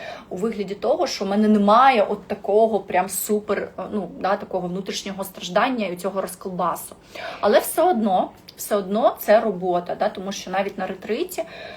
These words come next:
я багато плакала, у мене багато було процесів таких, е, це було боляче, багато чого було тупо боляче. І це прекрасно, тому що біль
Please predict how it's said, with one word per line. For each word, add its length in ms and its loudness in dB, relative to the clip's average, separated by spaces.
я 100 -2
багато 400 0
плакала, 720 4
у 40 -2
мене 240 -4
багато 460 -6
було 260 -10
процесів 800 -4
таких, 460 -4
е, 260 -4
це 120 -4
було 240 -2
боляче, 680 0
багато 560 0
чого 360 -2
було 380 -6
тупо 340 -6
боляче. 480 -2
І 80 -4
це 360 0
прекрасно, 1120 -4
тому 200 0
що 220 -2
біль 380 -2